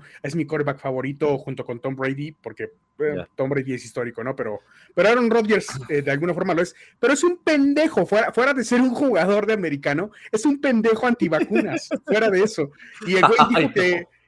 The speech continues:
Speaker 1: ajá, y, y el güey dijo que se vacunó cuando no estaba vacunado y vendió esta idea a la N F L y causó un desmadre y todo, y es un güey berrinchudo que va y chinga y,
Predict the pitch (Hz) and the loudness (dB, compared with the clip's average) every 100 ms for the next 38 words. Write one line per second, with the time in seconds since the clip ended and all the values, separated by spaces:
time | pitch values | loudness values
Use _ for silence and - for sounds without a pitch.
0 | - 175 233 190 180 196 214 196 185 233 | -8 -4 -2 0 -2 -4 -2 -2 0 0
1 | 269 311 262 208 185 180 185 220 220 202 | 2 0 0 0 0 0 -2 0 0 0
2 | 147 175 208 269 269 226 - 156 175 190 | 0 -2 -2 0 0 -2 -2 -4 -2 0
3 | 208 226 - _ 147 151 147 196 220 214 | 0 -2 -6 _ -2 -2 0 -2 2 2
4 | 190 208 175 185 185 180 196 190 139 143 | 2 2 2 -2 -2 -2 -2 -2 -6 -4
5 | 185 190 180 165 175 180 175 139 175 190 | -4 -4 -4 -2 0 0 -2 -2 -2 0
6 | 202 - _ - 180 233 226 226 208 185 | -2 -6 _ -4 -2 0 0 2 2 0
7 | 165 147 - 185 190 202 143 147 170 143 | -2 -4 -6 -4 -2 -2 -2 0 -2 -4
8 | - 165 165 175 180 175 147 120 110 | -8 -6 -4 -2 0 0 -2 -4 -10